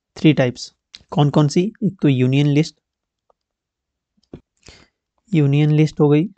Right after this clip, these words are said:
नंबर टू स्टेट, स्टेट लिस्ट, स्टेट लिस्ट, and number तीन कंकरेंट लिस्ट, समवर्ती सूची।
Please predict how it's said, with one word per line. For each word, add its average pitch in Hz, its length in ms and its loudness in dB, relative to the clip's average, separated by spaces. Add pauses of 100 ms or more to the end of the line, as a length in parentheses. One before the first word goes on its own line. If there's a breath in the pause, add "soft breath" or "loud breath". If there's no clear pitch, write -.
(340)
नंबर 139 220 2
टू 143 160 0
स्टेट, - 380 0 (120)
स्टेट 147 420 0
लिस्ट, 160 240 0 (960)
स्टेट - 520 -4
लिस्ट, 165 300 -2 (1900 soft breath)
and 151 160 0
number 143 260 0
तीन 165 300 -2
कंकरेंट 139 360 -2
लिस्ट, 123 320 -4
समवर्ती 139 560 2
सूची। 123 380 -4